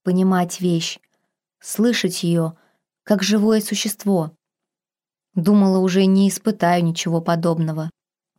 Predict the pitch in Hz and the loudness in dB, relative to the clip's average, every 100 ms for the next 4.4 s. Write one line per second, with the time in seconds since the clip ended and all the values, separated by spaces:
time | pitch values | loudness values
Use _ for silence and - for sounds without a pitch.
0 | _ - 180 220 - 214 185 202 - 214 | _ -2 2 2 2 0 0 -2 0 2
1 | 202 196 190 180 208 269 311 _ _ _ | 2 2 2 2 0 0 -2 _ _ _
2 | _ _ - 190 233 220 214 220 233 220 | _ _ -2 2 4 2 2 0 2 0
3 | - 196 170 - 170 170 180 - 190 - | 0 -2 -2 -2 0 2 0 -2 -6 0
4 | 311 320 185 | 0 0 -4